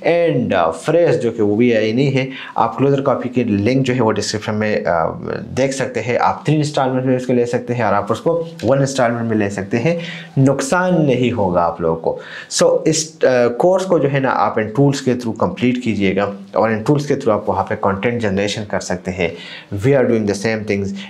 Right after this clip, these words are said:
and we are getting results and we are getting sales and we are making money। So, आप लोगों से भी request है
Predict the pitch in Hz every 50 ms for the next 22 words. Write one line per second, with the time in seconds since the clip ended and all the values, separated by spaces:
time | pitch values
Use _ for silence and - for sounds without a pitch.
0 | - - 101 101 101 101 98 90 90 92 90 87 90 90 92 92 90 92 139 131
1 | 123 123 - - - - - 95 98 98 95 90 92 92 85 - 101 95 92 -
2 | - 165 156 135 123 - - - - 101 107 104 98 98 107 120 143 175 170 156
3 | 139 120 113 110 113 113 113 - 143 147 135 131 131 151 175 180 151 107 90 90
4 | - - - - - - - - - - - 180 160 - - - - 135 143 147
5 | 147 147 143 135 123 117 120 113 - 123 113 104 113 98 98 92 98 - 127 127
6 | 127 127 - - 92 87 -